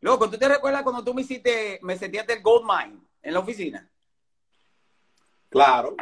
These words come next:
Speaker 2: yo soy
Speaker 1: Loco, diablo,
Speaker 2: Oye,
Speaker 1: esa, ese
Speaker 2: yo,
Speaker 1: programa
Speaker 2: yo,
Speaker 1: todavía,
Speaker 2: yo, yo
Speaker 1: todavía
Speaker 2: como,
Speaker 1: ese programa es duro, ¿oíste?
Speaker 2: yo como, yo como tú también fui graduado de DeVry también en ingeniería.
Speaker 1: Oh, I didn't know that.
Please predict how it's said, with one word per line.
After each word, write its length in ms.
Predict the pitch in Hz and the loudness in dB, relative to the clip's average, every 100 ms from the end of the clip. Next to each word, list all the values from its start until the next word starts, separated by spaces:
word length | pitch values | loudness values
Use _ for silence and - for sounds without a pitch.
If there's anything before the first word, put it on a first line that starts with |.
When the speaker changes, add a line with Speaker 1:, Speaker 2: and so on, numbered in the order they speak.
| - | -14
Speaker 2:
yo 100 | 120 | -14
soy 180 | 117 147 | -10 -6
Speaker 1:
Loco, 320 | 139 156 135 | 0 0 0
diablo, 340 | 123 147 131 127 | 2 4 4 4
Speaker 2:
Oye, 80 | 131 | 2
Speaker 1:
esa, 80 | - | 2
ese 200 | 175 180 | 0 0
Speaker 2:
yo, 100 | 202 | -2
Speaker 1:
programa 380 | 190 202 202 196 | -2 0 2 2
Speaker 2:
yo, 60 | 196 | 2
Speaker 1:
todavía, 640 | 190 185 208 180 170 156 | 2 2 2 -2 -2 -4
Speaker 2:
yo, 60 | - | -2
yo 60 | 170 | 0
Speaker 1:
todavía 260 | 175 190 | 2 2
Speaker 2:
como, 100 | 190 | 0
Speaker 1:
ese 60 | 180 | -2
programa 340 | 170 175 170 | -2 -2 -2
es 60 | 156 | -4
duro, 280 | 160 147 120 | -6 -8 -6
¿oíste? 380 | 175 143 92 _ _ | -8 -10 -18 _ _
Speaker 2:
yo 220 | 113 160 | -10 -6
como, 180 | 208 196 - | -6 -6 -6
yo 200 | 147 170 | -4 -4
como 220 | 175 170 | -4 -6
tú 100 | 160 | -2
también 360 | 165 156 160 139 | 0 0 -2 -4
fui 140 | 147 | -6
graduado 380 | 151 143 147 147 | -2 0 0 -2
de 80 | 139 | -4
DeVry 420 | 143 143 117 123 | -8 -8 -8 -10
también 500 | 131 120 120 110 135 | -12 -8 -8 -10 -12
en 260 | 131 120 123 | -12 -12 -12
ingeniería. 360 | 117 113 120 120 | -10 -6 0 4
Speaker 1:
Oh, 60 | 285 | 6
I 40 | 302 | 6
didn't 120 | 339 | 4
know 200 | 220 160 | 2 2
that. 260 | 143 190 | 0 -4